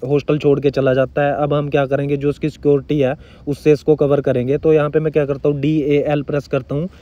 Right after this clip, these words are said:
सिक्योरिटी को सिलेक्ट करता हूँ, एंटर प्रेस करता हूँ। सिक्योरिटी के अंदर हमें दस हज़ार रुपये क्रेडिट साइड देखने को मिल रहे हैं। तो हम क्या करने वाले हैं, जो ये सिक्योरिटी उसने, पर्सन ने जमा कराई थी,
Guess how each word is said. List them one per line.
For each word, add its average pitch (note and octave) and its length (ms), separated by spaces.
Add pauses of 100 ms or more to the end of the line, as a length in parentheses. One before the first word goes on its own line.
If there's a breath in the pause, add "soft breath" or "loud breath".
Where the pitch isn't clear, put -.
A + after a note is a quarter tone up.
(340 soft breath)
सिक्योरिटी D#3+ 640
को D#3+ 100
सिलेक्ट D#3 320
करता C#3 260
हूँ, D#3+ 140
एंटर D3 200
प्रेस C#3+ 180
करता C3 260
हूँ। D3 80
सिक्योरिटी D3 380
के D3+ 60
अंदर D3 220
हमें D3 180
दस C#3+ 200
हज़ार D3 220
रुपये C3+ 180
क्रेडिट C3+ 360
साइड C3+ 240
देखने C3+ 280
को B2+ 100
मिल C3 140
रहे D#3 180
हैं। C#3+ 120 (400 soft breath)
तो D#3 80
हम E3 160
क्या E3 160
करने D#3+ 260
वाले D#3 240
हैं, C3+ 160
जो D3+ 140
ये D#3+ 140
सिक्योरिटी D3+ 440
उसने, D#3 240 (100)
पर्सन C#3+ 300
ने D3+ 120
जमा D3 220
कराई C3 260
थी, C#3+ 200